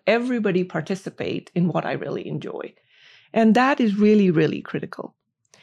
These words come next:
It's, the technology has now been validated and tested, but being able to communicate very easily the what you're doing,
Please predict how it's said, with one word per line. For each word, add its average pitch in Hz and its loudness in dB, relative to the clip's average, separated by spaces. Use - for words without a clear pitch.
It's, - 0
the 196 2
technology 196 2
has 202 4
now 160 4
been 156 2
validated 220 2
and 165 2
tested, 254 0
but 240 2
being 294 0
able 311 4
to 220 4
communicate 220 0
very 294 2
easily - -10
the 165 2
what 165 0
you're 311 -2
doing, - -10